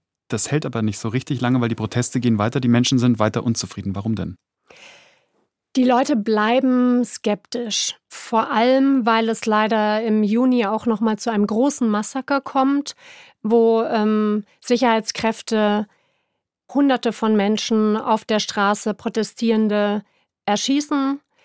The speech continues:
Speaker 2: Zum Teil auch gibt es Augenzeugenberichte von Vergewaltigungen, von regelrechten Hinrichtungen, ähm, mutmaßlich durch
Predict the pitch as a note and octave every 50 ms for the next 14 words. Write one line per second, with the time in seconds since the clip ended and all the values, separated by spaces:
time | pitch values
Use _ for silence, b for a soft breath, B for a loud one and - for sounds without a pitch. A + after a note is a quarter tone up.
0 | _ _ _ - - A#3 A3 G#3 - G#3 G#3+ G#3 G#3 G#3 - G#3+ G3+ G3+ G#3 -
1 | - - - A3 - - - - A3+ G#3+ A3 G#3+ - A3+ G#3 G#3 G#3 - - G#3+
2 | G#3 - - G#3 - - A#3 A3 - - A#3 A3 A#3 G3+ G#3+ G#3+ A3+ - A#3 G#3
3 | - G#3 G#3 G#3+ G#3+ - A#3 A3 G#3+ G#3 A3+ A3+ A3+ G#3+ - G#3+ G#3 - - -
4 | G#3 G#3 G#3 - - - D4+ D4+ D4+ D4+ - C#4+ C4+ - - - C#4+ C#4+ C#4+ C#4+
5 | C#4+ D4 D#4 D#4 C#4+ - _ _ - A3+ A3 G#3+ G#3 G#3 G#3+ A3+ B3 A#3+ - -
6 | A3 G#3 G#3 - - G#3 G3+ - - - A3 G#3+ G#3 G3+ -